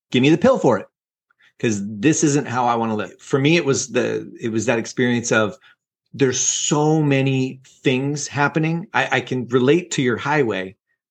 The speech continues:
Uh, for me, it's all, um, their ideas,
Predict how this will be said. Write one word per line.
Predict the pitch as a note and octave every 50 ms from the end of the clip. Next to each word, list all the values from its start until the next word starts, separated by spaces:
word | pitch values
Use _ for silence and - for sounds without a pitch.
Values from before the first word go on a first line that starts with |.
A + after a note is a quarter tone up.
| _ _ _ _ _
Uh, | - C3+ C3 B2 A#2+
for | A2 - - C3
me, | C3 C#3 D#3 E3 E3+ E3+ E3+
it's | - C3+ B2+ C3 -
all, | - C3+ C3 C3+ C3+ C3 C3 C3 B2+ B2 -
um, | A#2+ A#2 A2+ A2+ G#2+ G2+ - - _
their | - A2+ G#2 A#2+ A#2+ A#2 A2+ A#2
ideas, | A#2+ A#2 A2 G#2+ G#2+ B2 A#2 G#2+ F2+ F2+ - - -